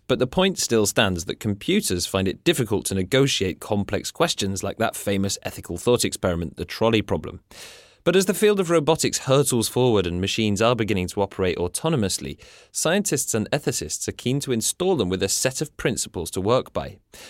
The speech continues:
But when questions of ethics are capable of splitting even human opinions,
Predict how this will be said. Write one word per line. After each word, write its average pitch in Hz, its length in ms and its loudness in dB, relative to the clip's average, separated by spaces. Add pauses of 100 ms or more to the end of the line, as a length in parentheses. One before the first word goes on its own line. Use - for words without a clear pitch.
(140)
But 135 100 2
when 151 160 2
questions 170 420 0
of 131 60 0
ethics 131 360 -2
are 113 40 -4
capable 113 440 0
of 101 100 0
splitting 113 420 -2
even 104 220 0
human 175 360 0
opinions, 87 500 -2